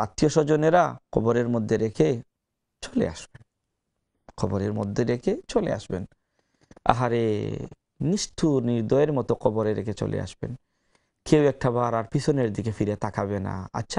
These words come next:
আমি তাকি কয়েকটা ঘন্টা আমার বাবার, আমার মায়ের, আমার আত্মীয় স্বজনের কবরের পাশে আমি তাকি, কেউ তাকবে না, ফিরে তাকাবে না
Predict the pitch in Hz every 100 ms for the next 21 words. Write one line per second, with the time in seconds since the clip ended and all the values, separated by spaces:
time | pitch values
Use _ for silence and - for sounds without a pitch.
0 | 160 143 160 135 - - - _ _ _
1 | _ _ _ _ - - 147 139 156 135
2 | 139 131 123 120 117 113 110 104 104 113
3 | 117 113 113 110 - _ _ - 110 113
4 | 117 110 113 117 110 - 143 - 139 127
5 | 120 - _ - - - - 170 185 185
6 | 185 175 175 175 151 139 170 156 - _
7 | _ _ - - - 294 160 - 139 107
8 | - - _ _ - 196 208 254 165 -
9 | 107 98